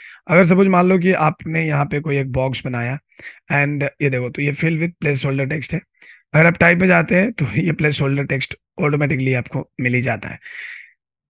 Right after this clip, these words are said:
तो उसकी जरूरत नहीं है। अब यहाँ पे आपको एक चीज और मिलेगा जो, अ, आपको यूज़ करना हो सकता है, that is change case, जो हमने पहले बताया कि अगर आप अपर केस कर देंगे तो सारे अपर हो जाएंगे,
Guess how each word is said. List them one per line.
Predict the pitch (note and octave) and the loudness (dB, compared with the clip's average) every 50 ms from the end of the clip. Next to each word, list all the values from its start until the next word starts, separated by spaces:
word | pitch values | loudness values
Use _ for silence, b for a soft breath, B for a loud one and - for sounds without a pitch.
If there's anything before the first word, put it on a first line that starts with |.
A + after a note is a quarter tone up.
| _ _ - | _ _ 6
तो | F#3 F#3 F#3+ G#3 G#3 | 8 10 12 12 12
उसकी | G#3 G3+ - - - G3+ G3 | 10 10 8 6 4 4 6
जरूरत | E3 D#3+ F3 E3+ F3+ E3+ - | 8 8 8 8 8 6 4
नहीं | C#3 C#3+ C#3 | 2 2 2
है। | C3+ C3 | 2 2
अब | C3 D3 D#3+ E3+ | 4 4 4 2
यहाँ | D3 D3+ D3+ D#3 D#3 D#3+ G3 G#3+ | 2 4 4 6 6 8 8 8
पे | G#3+ G#3+ | 8 6
आपको | G#3+ G#3 G#3+ - G3+ | 6 6 4 4 2
एक | G3 F3 - | 2 2 2
चीज | G3 F#3 E3+ | -2 -4 -4
और | D#3 E3+ F3 F#3+ G3 | -2 0 0 0 0
मिलेगा | F3+ F3 E3 D#3+ E3 E3 D#3+ E3 E3 E3 E3+ F3 | 0 0 -2 0 0 0 0 0 0 0 0 -2
जो, | D#3 C#3+ - D3+ D3 C#3+ | -2 -6 -6 -6 -4 -4
अ, | C#3 - - C3+ | -6 -4 -4 -4
आपको | C3 B2 B2+ C#3+ C3+ - - - - C#3 C3 C3 - | -4 -4 -2 -2 -4 -4 -6 -6 -4 -4 -4 -2 -2
यूज़ | C#3+ B2+ C3+ C#3+ C#3+ C#3 - | -2 0 2 2 0 0 0
करना | - C#3+ B2+ B2 B2+ C3 | 0 -2 0 0 0 -2
हो | B2+ A#2+ A#2+ | -2 -2 -4
सकता | C3 - - C#3 C3 - D3+ | -6 -8 -10 -10 -8 -4 -2
है, | B2+ C#3 F#3 - B B B B B B B - | 0 0 0 -2 B B B B B B B 0
that | D#3+ E3+ G3+ G3 | 2 4 4 4
is | - | 4
change | - G3 G3 G#3 E3+ | 4 4 4 4 2
case, | - - G3 F3+ - - | 0 0 0 0 0 -2
जो | E3+ | -2
हमने | D3 D3 D3 | -2 -2 0
पहले | - C#3 C3 C#3+ | 0 0 0 0
बताया | C#3+ C3+ C#3+ C3 B2+ B2 C3+ | -2 -2 -2 -2 -2 -2 -4
कि | D3+ - C3+ | -4 -6 -6
अगर | B2+ D3 C#3 | -6 -4 -4
आप | B2 A#2 - | -6 -6 -4
अपर | - C#3 - F#3+ E3 | -4 -2 -2 -2 -2
केस | D3+ D3+ C3 | 0 0 -2
कर | - - C3+ B2 | 0 -2 -2 -2
देंगे | C3 C#3 | -2 -4
तो | D3 - | -2 -4
सारे | B2+ - C#3 C3 C3+ C#3+ E3+ - - | -2 0 0 0 0 0 -2 -4 -6
अपर | F3+ - - F#3 D3+ | -8 -6 -4 0 0
हो | D#3 D3 | 2 2
जाएंगे, | D3+ D#3 D#3+ E3+ F3 G#3 G3+ | 2 2 2 4 6 6 4